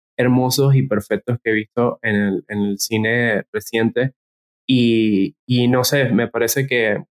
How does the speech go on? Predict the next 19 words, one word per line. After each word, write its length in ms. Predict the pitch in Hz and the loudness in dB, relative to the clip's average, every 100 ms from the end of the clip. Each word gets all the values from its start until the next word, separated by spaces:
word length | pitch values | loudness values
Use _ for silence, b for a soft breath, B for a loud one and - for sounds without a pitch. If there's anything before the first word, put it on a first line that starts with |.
| _ - | _ -4
digo, 260 | 127 117 101 | 0 2 0
comparado 380 | 104 104 107 | -2 -2 -2
que, 80 | 123 | -2
por 140 | 127 110 | -4 -4
ejemplo, 240 | 107 107 | -4 -4
con 180 | - 104 - | -6 -6 -2
Coda, 400 | 127 127 151 139 | 0 2 0 0
me, 180 | 104 101 - | -2 -2 -4
me 120 | 104 | -8
parece 420 | 87 - - 107 _ _ | -6 -6 -4 -6 _ _
superior 680 | - - 131 110 107 110 110 | -4 -2 0 0 0 0 0
mil 160 | 117 117 | 0 0
veces. 220 | 117 - | 0 -2
Además 260 | 101 104 107 | -2 -2 -2
es 60 | |
que 80 | - | -6
está 140 | 117 110 | -6 -2
la 100 | 113 | -2
actuación 580 | - 113 - 117 117 | -2 -4 -2 0 -2